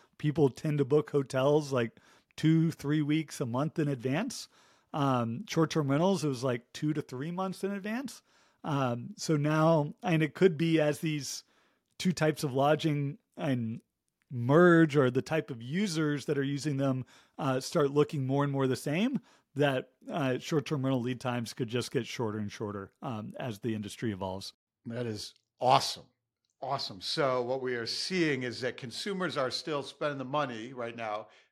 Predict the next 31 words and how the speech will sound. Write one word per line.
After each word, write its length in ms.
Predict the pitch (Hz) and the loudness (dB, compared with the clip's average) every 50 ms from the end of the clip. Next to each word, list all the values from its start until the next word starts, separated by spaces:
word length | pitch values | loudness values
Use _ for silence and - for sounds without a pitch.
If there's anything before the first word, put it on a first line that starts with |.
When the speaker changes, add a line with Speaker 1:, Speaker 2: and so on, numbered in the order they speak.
| _ - | _ -8
Speaker 2:
New 200 | 120 151 160 160 | -4 -2 -2 0
nights 220 | 160 151 151 151 | 0 -2 -2 -4
booked 300 | - - 156 143 147 147 | -6 -6 -6 -6 -6 -8
is 140 | 139 110 113 | -10 -6 -4
up, 280 | 135 127 123 - - _ _ _ _ _ | -4 -4 -4 -6 -12 _ _ _ _ _
but 120 | - 131 - | -14 -10 -6
they're, 260 | 139 131 127 127 - - | -6 -6 -6 -6 -8 -10
they're 200 | - - 135 127 | -10 -8 -6 -6
waiting 440 | 120 120 135 151 170 185 175 165 151 | -6 -4 -2 0 0 0 0 -2 -4
longer. 580 | 139 127 120 113 110 104 95 101 101 104 107 _ _ _ _ _ _ _ | -4 -4 -2 -4 -4 -6 -8 -10 -12 -12 -14 _ _ _ _ _ _ _
So 640 | - - - - 147 143 139 131 127 123 123 123 123 120 | -16 -14 -8 -4 -2 -2 0 0 -2 -2 -4 -6 -8 -6
they, 220 | 135 127 123 135 - - 143 | -6 -4 -4 -6 -8 -10 -6
they, 200 | 135 135 127 135 - - _ - | -4 -4 -4 -6 -8 -14 _ -10
they 220 | 127 135 131 135 - - | -8 -8 -8 -6 -2 2
are 180 | 147 151 165 | 2 2 2
showing 420 | 156 - - 170 156 143 139 127 117 | 2 -2 -2 -2 -2 -2 -2 -4 -6
some 440 | - - - 165 156 160 170 185 180 | -8 -6 -4 -4 -4 -4 -4 -8 -10
cautiousness, 1040 | - - 180 180 175 165 - - 143 117 - - 123 113 107 101 101 - - - - _ _ _ _ - | -6 -2 0 0 0 0 -2 -6 -8 -8 -10 -10 -10 -10 -10 -10 -10 -10 -12 -12 -14 _ _ _ _ -6
but 160 | 143 135 135 | -6 -4 -4
they're 120 | - 139 127 | -2 -4 -4
still 260 | - - - 139 127 | -4 -4 -4 -4 -6
spending. 480 | - - - 131 117 107 95 85 73 - _ _ _ - - _ _ _ _ _ - | -6 -6 -8 -6 -6 -8 -10 -14 -16 -20 _ _ _ -20 -20 _ _ _ _ _ -2
Speaker 1:
Yeah. 280 | 135 131 123 117 117 107 | 0 2 2 2 2 0
Speaker 2:
Um, 220 | 101 104 101 98 - _ _ _ _ _ _ _ - | -2 -6 -8 -14 -16 _ _ _ _ _ _ _ -2
okay. 540 | 143 135 143 139 139 - 151 143 135 110 90 87 | 2 2 2 2 2 2 2 2 2 0 -4 -8
So 720 | - - - 143 131 127 123 120 120 117 113 123 - - 143 123 | -8 -4 -2 0 0 0 0 -2 -2 -4 -4 -4 -6 -10 -10 -6
that, 320 | 127 131 131 135 - - 139 | -2 -2 -2 -2 -4 -6 -6
that, 360 | 123 123 123 123 120 120 117 | -4 -2 -2 -2 -2 -4 -2
like, 240 | 117 117 110 - 127 | -2 -4 -4 -4 -6
you 100 | 120 113 | -8 -6
can, 200 | - 123 127 | -8 -8 -10